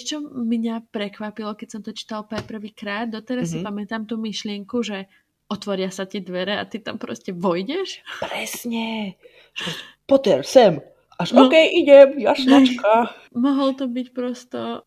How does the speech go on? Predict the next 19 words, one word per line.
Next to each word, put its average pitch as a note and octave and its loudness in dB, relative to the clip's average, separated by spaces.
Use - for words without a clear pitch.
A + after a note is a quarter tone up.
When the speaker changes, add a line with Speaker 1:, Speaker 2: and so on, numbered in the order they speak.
Speaker 1:
smrťožrút A3 -4
Speaker 2:
Hej. - -18
Speaker 1:
alebo G#3+ -10
prosto A3 -16
niekto. G#3+ -12
A A3+ -8
vieš, B3 -4
že - -8
on A#3 -6
sa A#3 -10
v - -20
sekunde C4+ 0
rozhodol, G#3+ -6
že G3 -10
„idem“. F3+ -8
Speaker 2:
Hej, F3 -6
hej, F3 -2
hej, E3+ -8
hej. E3+ -10